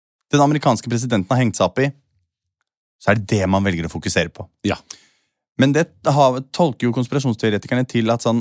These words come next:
Speaker 1: «Å ja, men dette er jo en, en mann som, eh, skal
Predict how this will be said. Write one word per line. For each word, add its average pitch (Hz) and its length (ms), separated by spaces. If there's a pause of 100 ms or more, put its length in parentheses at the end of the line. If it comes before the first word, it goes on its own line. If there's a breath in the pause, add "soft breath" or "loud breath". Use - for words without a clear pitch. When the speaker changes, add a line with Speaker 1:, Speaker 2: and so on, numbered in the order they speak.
Speaker 1:
«Å 127 80
ja, 143 140
men 135 160
dette 139 180
er 123 220
jo - 20
en, 117 140 (340)
en 120 100
mann 98 240
som, 113 360 (1040)
eh, 92 500 (420)
skal 117 380